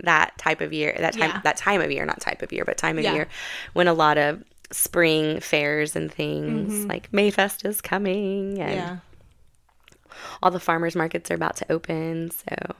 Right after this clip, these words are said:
Speaker 1: I'm excited for that.
Speaker 2: Yeah.
Speaker 1: But, yeah. So, that's it.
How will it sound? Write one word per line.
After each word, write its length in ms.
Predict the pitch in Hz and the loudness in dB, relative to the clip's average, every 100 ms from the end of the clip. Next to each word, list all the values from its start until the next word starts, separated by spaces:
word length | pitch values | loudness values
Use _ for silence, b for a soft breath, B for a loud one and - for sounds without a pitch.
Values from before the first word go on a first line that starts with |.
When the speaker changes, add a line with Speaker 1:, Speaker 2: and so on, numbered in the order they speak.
| 180 | -10
Speaker 1:
I'm 80 | |
excited 400 | 175 - 165 165 | -10 -6 -6 -6
for 120 | - 170 | -8 -10
that. 180 | 165 165 - - | -10 -12 -16 -8
Speaker 2:
Yeah. 240 | 208 190 175 B B B B B B B B B - | -6 -6 -10 B B B B B B B B B 6
Speaker 1:
But, 100 | 349 | 8
yeah. 500 | 554 277 214 208 B B B B | 10 8 4 -4 B B B B
So, 500 | B - - 247 240 233 | B -4 4 8 8 6
that's 280 | 302 330 | 2 2
it. 220 | - 302 | 0 0